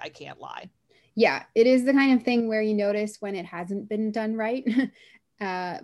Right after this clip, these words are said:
Speaker 2: and sometimes you don't notice when it has been done right because it's so smooth. Um, but I think we have a whole potential episode on foreshadowing that we could go into this more, 'cause it is something that takes some active thought. And I think a lot of writers struggle with. It takes a lot of practice.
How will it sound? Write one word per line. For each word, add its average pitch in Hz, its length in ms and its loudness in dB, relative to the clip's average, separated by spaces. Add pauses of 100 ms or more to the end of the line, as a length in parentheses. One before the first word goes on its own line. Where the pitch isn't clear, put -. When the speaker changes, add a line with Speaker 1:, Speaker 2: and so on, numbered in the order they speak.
Speaker 2:
and 208 160 -2
sometimes 214 340 0
you 214 80 2
don't 196 280 -4
notice 185 320 -6
when 185 100 -8
it - 60 -10
has 180 340 -6
been 214 180 2
done 214 240 2
right 214 240 0
because 202 280 -6
it's 185 180 -8
so 180 140 -8
smooth. 202 500 -6 (480)
Um, 180 480 -6
but 214 140 0
I 220 80 2
think 262 340 -2
we 226 80 0
have 202 180 -2
a 180 60 -6
whole 180 540 -6
potential 175 400 -8
episode 175 400 -8
on 165 220 -8
foreshadowing 185 680 -8
that 185 120 -6
we 170 100 -8
could 170 160 -14
go 165 160 -8
into 170 180 -10
this 170 220 -12
more, 165 340 -10
'cause 180 140 -18
it 170 80 -10
is 170 120 -10
something 170 380 -12
that 160 240 -14
takes - 320 -16
some 175 100 -14
active 170 380 -14
thought. 160 320 -12
And 175 80 -10
I 165 60 -14
think 175 180 -12
a 175 40 -14
lot 170 180 -12
of 170 100 -14
writers 170 320 -12
struggle 170 300 -14
with. 196 160 -8
It 208 60 -14
takes - 160 -20
a - 20 -18
lot 165 120 -14
of - 60 -18
practice. 269 440 -12